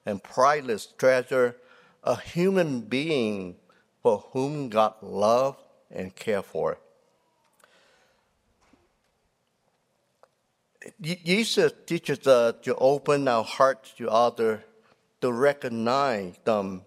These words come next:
as the gift, deserving acceptance, respect, and love.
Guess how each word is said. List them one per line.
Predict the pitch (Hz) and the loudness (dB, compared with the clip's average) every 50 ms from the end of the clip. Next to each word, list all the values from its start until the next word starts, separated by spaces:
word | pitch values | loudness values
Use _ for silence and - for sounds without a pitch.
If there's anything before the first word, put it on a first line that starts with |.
| _ _ | _ _
as | - - - _ | -10 -10 -10 _
the | - 101 92 | -8 -8 -8
gift, | - _ - 120 113 104 - _ _ _ _ _ _ _ _ _ _ _ _ _ _ _ _ _ _ _ _ | -8 _ -2 0 0 0 -2 _ _ _ _ _ _ _ _ _ _ _ _ _ _ _ _ _ _ _ _
deserving | - 110 113 110 98 110 131 143 147 143 131 135 123 120 117 113 110 _ _ _ _ _ _ _ _ - | -2 -2 -2 0 2 2 4 4 4 2 0 -2 -2 -4 -4 -8 -12 _ _ _ _ _ _ _ _ -12
acceptance, | - 107 - - - - - 147 135 135 - - 143 135 131 131 127 - _ _ _ _ _ _ _ _ _ _ _ _ _ _ _ _ _ _ _ _ _ _ _ - | -12 -12 -12 -12 -14 -4 0 0 0 0 -2 -8 -10 -10 -10 -10 -14 -18 _ _ _ _ _ _ _ _ _ _ _ _ _ _ _ _ _ _ _ _ _ _ _ -16
respect, | 120 107 - - - - 127 117 117 - - - _ _ - | -14 -14 -12 -2 2 4 4 4 4 0 -8 -20 _ _ -16
and | - 101 98 95 92 92 | -12 -8 -6 -6 -2 0
love. | 95 95 95 92 85 78 76 - | 2 2 2 0 -2 -6 -10 -14